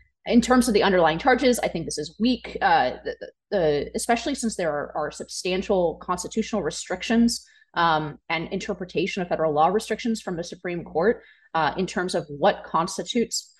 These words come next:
fraud, right? This is a very expansive version of fraud. That's the other charge, is defrauding the government and conspiracy against rights, right?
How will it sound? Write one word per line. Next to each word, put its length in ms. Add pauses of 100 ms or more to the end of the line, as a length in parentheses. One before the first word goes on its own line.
fraud, 400 (280)
right? 260
This 160
is 80
a 60
very 180
expansive 840
version 380
of 140
fraud. 320
That's 160
the 140
other 240
charge, 380
is 160 (220)
defrauding 500
the 80
government 520 (200)
and 120
conspiracy 540
against 340
rights, 420
right? 240